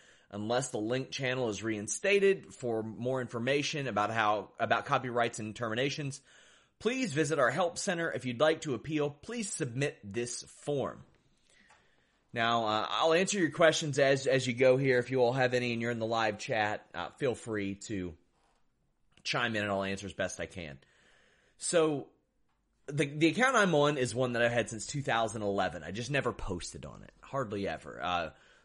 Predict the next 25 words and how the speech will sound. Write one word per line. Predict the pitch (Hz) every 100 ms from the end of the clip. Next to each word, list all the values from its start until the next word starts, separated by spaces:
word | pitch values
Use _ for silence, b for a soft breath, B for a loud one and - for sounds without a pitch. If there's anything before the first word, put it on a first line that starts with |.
| -
there | 123
are, | 120
like, | 117
some | 143
unlisted | 147 147 135 - 107
videos | 120 113 107 101 98
of | -
pro | - 127
wrestling | 107 104 - 95 90
training | 87 98 92 90 87
and | 90
stuff | - 95 -
like | 85 76
that | 82 76
from | - 80
back | 82 78
in | 78
the | 76
day. | 69 65 73
Nothing | 110 135 135 123 110
that | 101
I | 95 82
put | - 107
out | 95 -
there | 98 92